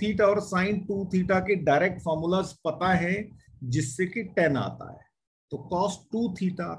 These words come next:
था one minus tan square theta over one plus tan square theta। आज ही के lecture में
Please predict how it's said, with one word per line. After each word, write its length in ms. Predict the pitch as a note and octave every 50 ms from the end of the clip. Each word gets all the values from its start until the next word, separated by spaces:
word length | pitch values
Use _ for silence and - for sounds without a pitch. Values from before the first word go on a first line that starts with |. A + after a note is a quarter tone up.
| -
था 200 | - - E3 D#3 C#3 A#2+ B2 B2 B2 - - - _ _ _ _ _ _ _ _ _ _ _ _ _ _ _ _ _ _ _ _ - A2+ G2+ G#2+
one 260 | C3 D3+ F3 F#3 F#3+ F#3 F3 D3+ C#3 C3 C3
minus 560 | C3 C3 C#3 D#3 E3+ F3 F3+ F#3 F#3 F3+ F3+ - - - - - - - - - _ _ _ _ _ - - _ _ _ - _ _ _ _ _ _ _ _ _ _ _ - - - - - _ _ _ _ _ _ _
tan 200 | D3+ D#3 D#3+ E3 C3
square 540 | - - - - D3 C3+ C#3 D3+ D#3 D#3 - -
theta 360 | - E3 D#3+ - - E3+ D3+ - - - - - _ _ _ _ _ _ _ _
over 420 | C#3+ C#3+ D3 D3+ D3 D3 D#3 E3 D#3 C#3 A2+ A2+
one 180 | C3 C#3+ D3 C#3+ C3+
plus 200 | C#3+ D3 D3+ - - - _ _
tan 160 | C3 B2 A#2+ A#2
square 340 | - - - - G2 F#2 - -
theta। 240 | F#2 F2 - F#2+ G2 - - - - B2 C3+
आज 160 | C#3+ C#3 C3+
ही 120 | C#3+ D#3 D#3
के 220 | D3+ E3+ E3 E3 E3+ E3+ F3+ E3 D3
lecture 380 | C3+ B2 B2 B2 - D3 C#3 C3
में 140 | C3+ D#3